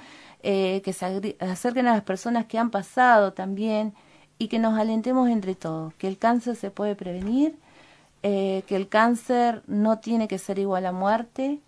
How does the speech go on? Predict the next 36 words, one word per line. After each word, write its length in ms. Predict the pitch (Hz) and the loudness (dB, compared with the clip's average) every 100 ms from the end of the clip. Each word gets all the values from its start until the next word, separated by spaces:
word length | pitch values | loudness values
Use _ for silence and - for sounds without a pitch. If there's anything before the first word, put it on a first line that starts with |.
| _ | _
y 120 | - 196 | -6 -4
eso 180 | - 214 | -4 -6
lo 60 | |
hacemos 420 | 190 - 185 170 185 | -6 -8 -8 -10 -10
entre 260 | 170 - | -10 -12
todos. 380 | 147 135 156 - _ | -14 -18 -18 -20 _
La 200 | 180 190 | -6 -6
salud 360 | - 190 226 240 | -4 -4 0 0
es 100 | 208 | -2
de 100 | 190 | -4
todos 540 | 160 160 147 - - _ _ _ - | -8 -10 -14 -18 -20 _ _ _ -8
y 80 | 185 | -6
está 180 | 190 | -2
en 80 | 202 | 0
nos-, 180 | 202 - | -2 -6
en 120 | 185 190 | -8 -6
nuestras 360 | 180 175 160 | -8 -10 -10
manos 440 | 160 143 143 - _ _ | -12 -12 -18 -20 _ _
y 80 | 196 | -10
está 220 | 175 185 190 | -6 -4 -2
en, 260 | 202 196 - | -2 -4 -4
en 160 | 185 | -4
el 100 | 180 | -4
poder 300 | 170 185 202 | -4 0 0
de 160 | 202 196 _ - | 0 -4 _ 0
cada 280 | 208 220 214 | 4 6 4
uno 200 | 208 190 | 0 -2
de 120 | 175 | -4
nosotros. 600 | 170 - 147 - - _ _ _ - _ - | -8 -10 -14 -14 -20 _ _ _ -20 _ -8
Así 260 | 175 202 | -6 -6
que 240 | 208 233 - _ _ | -4 -6 -6 _ _
a 340 | 185 180 175 165 _ | -8 -8 -8 -12 _
Cuenca 360 | 202 208 214 202 | -4 2 0 2
Carbonífera, 800 | 185 185 226 262 285 285 294 294 - - - | 0 0 0 0 2 4 4 2 -12 -20 -6
a 140 | 180 170 | -2 -2
prevenir 680 | 185 185 185 233 285 320 | -2 -6 -2 4 4 4